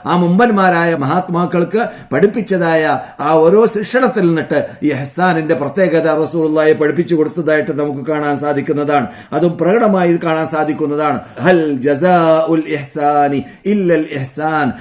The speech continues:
നന്മ ചെയ്തവർക്ക് നന്മയല്ലാതെ മറ്റൊന്ത് പ്രതിഫലമാണ് ഉള്ളത് എന്ന് അള്ളാഹു ചോദിക്കുന്ന ശൈലി ഖുർആനിൽ കാണാം.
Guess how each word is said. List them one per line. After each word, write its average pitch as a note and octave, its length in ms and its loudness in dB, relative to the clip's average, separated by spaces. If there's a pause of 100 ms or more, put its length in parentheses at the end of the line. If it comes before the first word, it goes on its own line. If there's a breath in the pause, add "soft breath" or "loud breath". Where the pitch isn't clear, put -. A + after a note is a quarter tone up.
(120 loud breath)
നന്മ E3 300 0
ചെയ്തവർക്ക് D3+ 760 0 (180 loud breath)
നന്മയല്ലാതെ E3+ 760 2
മറ്റൊന്ത് D#3 460 0
പ്രതിഫലമാണ് E3 800 0
ഉള്ളത് D#3 300 2
എന്ന് D#3 240 -2
അള്ളാഹു D3+ 280 0
ചോദിക്കുന്ന D3+ 520 -2
ശൈലി D3+ 360 -2
ഖുർആനിൽ D3 420 -4
കാണാം. D3 500 -2